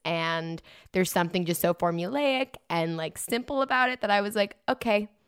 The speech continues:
that's easy." And then the whole time I get to kinda hate on the brothers too and wonder how the one brother is dating Zooey Deschanel. So that's my honest consumption corner for, you know,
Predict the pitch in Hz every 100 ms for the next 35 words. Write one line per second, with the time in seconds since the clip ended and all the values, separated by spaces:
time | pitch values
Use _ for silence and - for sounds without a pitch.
0 | _ _ - 208 208 - 170 165 165 165
1 | - 208 214 214 208 220 190 226 220 233
2 | 214 190 185 - 208 190 190 190 185 175
3 | - 208 180 175 170 170 170 160 - 170
4 | 165 160 160 156 170 160 165 165 160 165
5 | 165 160 170 156 156 156 - - - -
6 | 175 208 220 233 196 185 185 - 175 151
7 | 160 - - - - 185 233 277 - 254
8 | 262 277 - 190 226 - - 208 214 247
9 | - - - - 220 _ _ _ _ _
10 | - _ - 175 170 165 170 165 _ 208
11 | 180 151